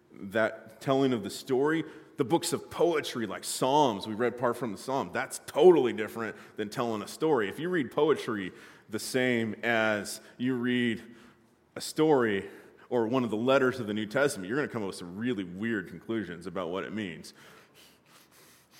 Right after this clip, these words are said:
I saw a picture one time of somebody who, um,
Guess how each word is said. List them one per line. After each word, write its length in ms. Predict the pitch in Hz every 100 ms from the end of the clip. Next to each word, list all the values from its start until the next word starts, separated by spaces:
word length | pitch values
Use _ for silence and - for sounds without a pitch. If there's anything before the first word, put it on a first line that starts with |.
| - -
I 60 | 120
saw 180 | 156 123
a 20 |
picture 320 | 156 - 127
one 180 | 117 107
time 440 | - 117 110 101
of 120 | 95
somebody 500 | - 135 123 117 104 95 - -
who, 320 | - 127 110 - - - - _ _ -
um, 360 | 117 104 98